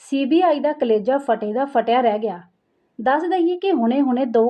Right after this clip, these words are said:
ਘੰਟੇ ਪਹਿਲਾਂ ਸੀ ਬੀ ਆਈ ਅਤੇ ਈ ਡੀ ਨੇ ਮਿਲ ਕੇ ਪ੍ਰਿੰਸੀਪਲ ਸੰਦੀਪ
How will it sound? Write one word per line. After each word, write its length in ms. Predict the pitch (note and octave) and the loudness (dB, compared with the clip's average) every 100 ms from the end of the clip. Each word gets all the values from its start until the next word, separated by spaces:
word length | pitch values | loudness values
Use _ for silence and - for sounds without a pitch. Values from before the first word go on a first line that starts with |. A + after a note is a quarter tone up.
| A#3+ | 0
ਘੰਟੇ 280 | C#4 A3+ A#3 | -2 -2 -2
ਪਹਿਲਾਂ 400 | A#3 G#3 A3+ G#3 - _ _ _ | -2 -2 -4 -6 -10 _ _ _
ਸੀ 220 | - C#4 | -6 -2
ਬੀ 160 | C4 E4+ | 2 2
ਆਈ 240 | F4+ F4 | 2 2
ਅਤੇ 260 | B3+ D4+ D4 | 0 -2 -2
ਈ 140 | B3 C#4 | -2 0
ਡੀ 160 | E4+ | 2
ਨੇ 140 | E4 E4+ | 4 4
ਮਿਲ 220 | A#3+ G#3+ | 2 -2
ਕੇ 240 | A3 A3+ G3 - _ _ - | -2 -4 -6 -12 _ _ 0
ਪ੍ਰਿੰਸੀਪਲ 560 | D4 C#4+ F#4+ F#4 F#4+ | 2 2 0 0 0
ਸੰਦੀਪ 460 | - C#4 B3 C#4 | 0 0 0 -4